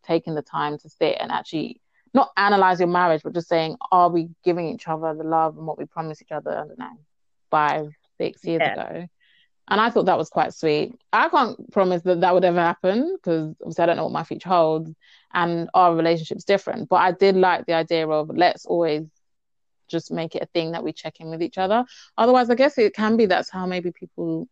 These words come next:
Speaker 1: not stray, but if neither one of you are having that conversation and it, both of you are kind of thinking those things, then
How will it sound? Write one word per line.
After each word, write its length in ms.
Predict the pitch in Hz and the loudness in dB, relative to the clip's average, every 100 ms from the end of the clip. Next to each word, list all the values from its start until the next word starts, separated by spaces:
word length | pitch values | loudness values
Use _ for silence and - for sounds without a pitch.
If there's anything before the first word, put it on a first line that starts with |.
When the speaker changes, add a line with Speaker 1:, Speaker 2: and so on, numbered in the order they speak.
| _ 254 | _ -6
Speaker 1:
not 180 | 311 | -6
stray, 760 | - - 220 208 156 - 185 202 _ _ _ _ _ | -10 -6 0 2 2 0 -4 -8 _ _ _ _ _
but 300 | 185 170 143 _ _ _ - | 2 2 2 _ _ _ 0
if 180 | 202 214 | 2 4
neither 380 | 226 247 240 | 4 6 6
one 220 | 208 202 196 | 6 4 4
of 80 | |
you 100 | 190 | 2
are 40 | 185 | 2
having 260 | 180 165 175 | 0 -2 -6
that 140 | - | -8
conversation 880 | 165 160 - 165 - 156 160 170 202 170 | -10 -10 -6 -8 -6 -8 -8 -10 -6 -4
and 160 | 170 | -4
it, 80 | - - | -6 -4
both 220 | 175 170 170 | 0 0 -2
of 80 | 170 | 0
you 100 | 165 | 0
are 40 | |
kind 220 | - 165 | 0 -6
of 80 | 160 | -4
thinking 300 | 170 170 165 151 | -4 -4 -6 -6
those 200 | 151 _ | -8 _
things, 560 | - - 170 170 _ _ _ _ _ _ | -8 -6 -12 -12 _ _ _ _ _ _
then 460 | 170 160 160 160 | -2 -2 -2 -8